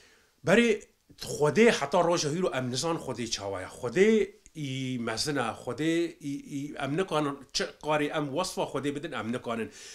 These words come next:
لی ما خودی چاوه ناس کرد، ما خودی بناوی طاووسی ملک دکار بخیر،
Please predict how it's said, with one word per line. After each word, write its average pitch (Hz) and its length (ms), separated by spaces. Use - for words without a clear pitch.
لی 139 100
ما 139 100
خودی 151 280
چاوه 233 280
ناس 135 280
کرد، 113 100
ما 110 100
خودی 131 220
بناوی 135 280
طاووسی 117 360
ملک 117 200
دکار 110 340
بخیر، 120 360